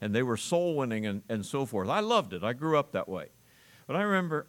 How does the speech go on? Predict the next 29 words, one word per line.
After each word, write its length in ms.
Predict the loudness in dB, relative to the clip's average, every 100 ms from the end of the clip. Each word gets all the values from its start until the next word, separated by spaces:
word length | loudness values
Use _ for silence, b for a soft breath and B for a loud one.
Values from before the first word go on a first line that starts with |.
| -2
at 160 | -2
nine 280 | 2 2 2
years 220 | 0 0
old, 260 | 2 0 0
my 180 | 0 0
sister 460 | 0 -2 -2 -2
and 80 | 0
I, 140 | 0 2
now 160 | 0
Deborah 440 | 2 0 2 2 0
is 120 | 0
one 360 | 2 2 2
year 200 | 2 2
and 100 | 0
four 280 | 0 2 2
days 300 | 4 0 0
older 280 | -2 0 0
than 160 | 0 0
I 200 | 0 -2
am. 160 | -4 -10 B B B B B
Uh, 200 | -2 -2
so 160 | 0 0
I've 160 | 2
always 360 | 2 2 2 2
had 240 | 2 2
two 160 | 2 0
mothers, 580 | 2 2 0 -2 -6 -6 -6 -4
uh, 260 | -4 -2 -4 B B B B B B B
<laughs> 420 | B B -12 -12